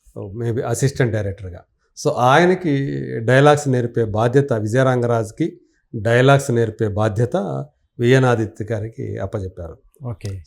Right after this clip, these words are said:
Speaker 1: So, దానికోసం ఒక రెండు వారాల పాటు ఈయన అందులోని అంటే సంస్కృత సమాసాలతో మేళవించినటువంటి డైలాగ్స్ అందులో ఉంటాయి.
Speaker 2: మ్మ్.
Speaker 1: అవి చాలా పాపం ఒక స్టూడెంట్ లాగా వచ్చి ఆయన విజయరంగరాజు గారు,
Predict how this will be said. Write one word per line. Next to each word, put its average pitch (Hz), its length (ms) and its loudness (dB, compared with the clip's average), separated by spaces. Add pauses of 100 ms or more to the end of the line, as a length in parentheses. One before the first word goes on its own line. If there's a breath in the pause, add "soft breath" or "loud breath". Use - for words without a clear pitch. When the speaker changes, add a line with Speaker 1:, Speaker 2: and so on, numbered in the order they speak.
Speaker 1:
So, 123 280 -6
దానికోసం 120 540 2
ఒక 139 140 0
రెండు 127 280 4
వారాల 131 360 6
పాటు 131 600 -2 (320 soft breath)
ఈయన 120 160 2 (600)
అందులోని 117 460 2
అంటే 120 220 -2
సంస్కృత 147 720 0
సమాసాలతో 123 1080 -2 (460)
మేళవించినటువంటి 120 920 2
డైలాగ్స్ 120 440 2
అందులో 107 220 -2
ఉంటాయి. 90 260 -10 (280)
Speaker 2:
మ్మ్. 123 300 -6 (540)
Speaker 1:
అవి 135 420 2
చాలా 131 280 6
పాపం 120 340 2
ఒక 110 300 0
స్టూడెంట్ 143 520 4
లాగా 127 220 4
వచ్చి 117 360 2
ఆయన 120 460 2
విజయరంగరాజు 113 640 0
గారు, 107 300 -2